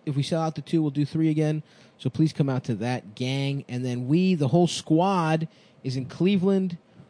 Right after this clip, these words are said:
on the second for a live pod on the f-, at four twenty, and then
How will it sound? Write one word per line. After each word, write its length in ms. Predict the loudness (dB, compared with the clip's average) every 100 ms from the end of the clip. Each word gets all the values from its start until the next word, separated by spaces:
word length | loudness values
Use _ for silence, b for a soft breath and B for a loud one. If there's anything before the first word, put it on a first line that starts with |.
| -8
on 120 | -6
the 60 |
second 680 | -6 -2 0 0 -2 -4 -10 -20 b b b _
for 160 | -2
a 60 | -2
live 360 | 0 0 0
pod 260 | 0 -2 0
on 100 | -2
the 60 | -6
f-, 160 | -8 -12
at 80 | -8
four 240 | -2 -2
twenty, 540 | 0 -2 -2 -4 -6 -10 _
and 140 | -8 -6
then 240 | -6 -8